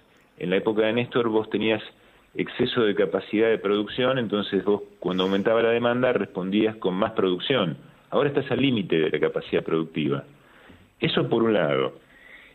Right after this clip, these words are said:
Y con respecto a lo que señalaste de, de las petroleras, eh, es una señal i-, importante porque, bueno, hay una demanda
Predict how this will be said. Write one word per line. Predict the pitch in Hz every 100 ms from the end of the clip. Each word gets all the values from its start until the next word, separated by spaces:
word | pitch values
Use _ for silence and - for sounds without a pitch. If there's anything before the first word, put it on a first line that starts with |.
| _ -
Y | 123
con | 113 131
respecto | 127 131 - 185 175 165 139 123 95
a |
lo | 101 104
que | 101 104
señalaste | - 101 104 113 143 - -
de, | 117 101 98 92 92
de | 87 98
las | 104
petroleras, | - 101 123 123 117 104 107 - - _ - -
eh, | 85 110 113
es | 151 175
una | 156 139
señal | 131 135 139
i-, | 131 - 104
importante | 98 120 - 185 127 98 92
porque, | 87 92 87 98 98 95 92
bueno, | 110 120 95 85 - - - _ -
hay | 104
una | 120 117
demanda | 110 110 117 117